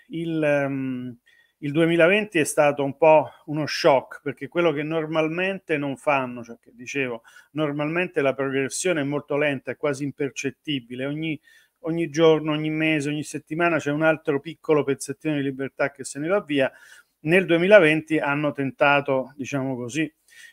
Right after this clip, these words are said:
il colpo grosso, perché hanno abolito tantissime libertà individuali molto rapidamente da un giorno all'altro, fondamentalmente, e in parte gli è andata molto male questa cosa, però era in preparazione. Per esempio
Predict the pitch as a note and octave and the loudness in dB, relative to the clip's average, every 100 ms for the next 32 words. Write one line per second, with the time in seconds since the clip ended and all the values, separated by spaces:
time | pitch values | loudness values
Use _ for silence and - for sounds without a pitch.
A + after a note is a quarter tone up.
0 | - C3+ - D3+ - D3+ F3 D3+ B2+ - | -12 -4 2 2 2 2 6 6 4 -2
1 | C3+ B2+ - D3+ C#3+ D3 C#3 B2 - - | -6 -8 -4 -2 -2 -2 -4 -6 -8 -6
2 | C#3 C#3+ D#3 E3+ E3+ D#3 C#3 - D3 C3 | -2 -2 -2 -2 2 2 2 0 -4 -4
3 | E3+ - D3+ C3+ C3 B2 C3 - C#3 C3+ | -6 -6 -4 -4 -4 -6 -8 -2 -2 0
4 | C#3 D3 E3 D3 C#3 C#3+ C3+ C3+ D3+ C3+ | -4 -2 4 4 4 2 -2 -4 -6 -6
5 | - C3+ B2+ C#3+ D#3 C3+ C#3 C3 A#2+ A#2+ | -2 -2 -2 -2 -2 -2 -6 -8 -8 -6
6 | A#2+ A#2+ A#2 C3 D3+ C3 - A#2 - B2 | -6 -6 -4 2 2 2 -4 -12 -12 -16
7 | B2 A#2+ A#2 B2+ B2 A#2 G#2+ - B2 - | -16 -18 -12 -10 -10 -14 -20 -20 -20 -20
8 | - _ A3 F#3+ D#3 D3+ D#3+ C3+ C3 B2+ | -20 _ 0 6 6 6 2 0 0 0
9 | B2 B2 A#2 - C3 D3 B2+ B2 A#2 A#2+ | 0 -4 -6 -6 -2 0 -2 -4 -8 -12
10 | - A2+ A#2 A2+ A#2+ - _ - - - | -14 -10 -10 -10 -14 -20 _ -20 -20 2
11 | G3 F#3 F3+ A3 D#3 C3+ B2+ B2+ B2 A#2+ | 8 10 10 8 6 2 -2 -4 -2 -2
12 | A#2+ - F3 C3+ A#2+ G#2 _ _ - D#3 | -4 0 2 2 -2 -12 _ _ -6 -2
13 | C#3 C#3+ D3 D3+ D#3+ C#3 | 0 0 0 -2 -2 -2